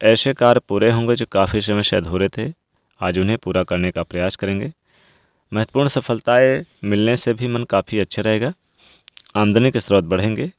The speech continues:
विशेष लाभ होंगे, अच्छे अवसर प्राप्त होंगे। और अगर किसी प्रकार कोई समस्याएं थी, कोई परेशानियां थी तो वो दूर होंगी।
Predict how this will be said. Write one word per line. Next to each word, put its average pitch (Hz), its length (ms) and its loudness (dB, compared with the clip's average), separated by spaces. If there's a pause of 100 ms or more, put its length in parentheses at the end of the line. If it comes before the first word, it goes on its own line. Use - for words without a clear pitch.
(160)
विशेष 98 440 -2
लाभ 95 240 0
होंगे, 107 240 -4
अच्छे - 280 -6
अवसर 90 300 -4
प्राप्त - 340 -4
होंगे। 101 280 -8 (880)
और 104 460 4 (1400)
अगर 123 180 4
किसी - 300 -4
प्रकार 127 340 2
कोई 131 180 -2
समस्याएं 117 560 0
थी, 123 180 -4
कोई 104 200 -2
परेशानियां 101 640 0
थी - 120 -16
तो 92 140 -8
वो 90 80 -4
दूर 101 220 -2
होंगी। 110 280 -6